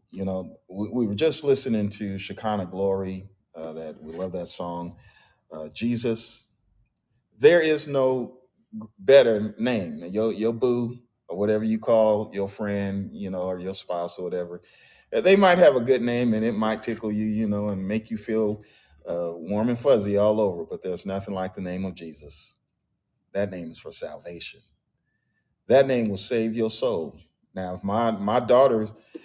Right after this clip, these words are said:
they would call, uh, if they really would felt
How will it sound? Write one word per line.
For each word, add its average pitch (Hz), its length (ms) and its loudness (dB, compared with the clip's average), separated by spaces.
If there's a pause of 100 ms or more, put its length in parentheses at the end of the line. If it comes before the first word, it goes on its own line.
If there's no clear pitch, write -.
(160)
they 120 240 2
would 127 240 -2
call, 127 800 6 (320)
uh, 92 60 -4 (280)
if 107 180 -6
they 135 160 8
really 180 460 6
would 175 220 0
felt 185 380 8